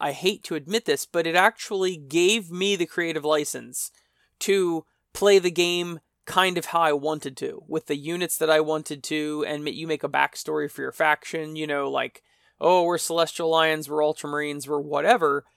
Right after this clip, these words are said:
and you could be an offshoot, Howling Griffins, or whatever you wanted to be. And that is very unique to wargaming, because even historical wargaming,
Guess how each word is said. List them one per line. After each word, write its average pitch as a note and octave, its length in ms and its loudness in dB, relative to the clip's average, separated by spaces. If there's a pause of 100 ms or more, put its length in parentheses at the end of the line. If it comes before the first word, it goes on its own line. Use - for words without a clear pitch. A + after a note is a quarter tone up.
(260)
and F3 340 0
you F3+ 80 -4
could E3+ 160 -6
be D3+ 100 -2
an C#3 80 -2
offshoot, D#3+ 640 2
Howling E3 400 2
Griffins, C#3+ 540 -2
or D3 100 2
whatever D#3 380 2
you E3 120 -6
wanted D3 240 -6
to E3 40 -8
be. G3+ 280 -2 (320)
And F#3 260 0
that F3+ 640 2
is D3 240 -4
very D#3+ 340 4
unique D#3+ 400 -6
to E3 120 -6
wargaming, C#3+ 600 -4
because D3+ 720 0 (300)
even A3 260 -2
historical G3+ 680 0
wargaming, C#3+ 720 0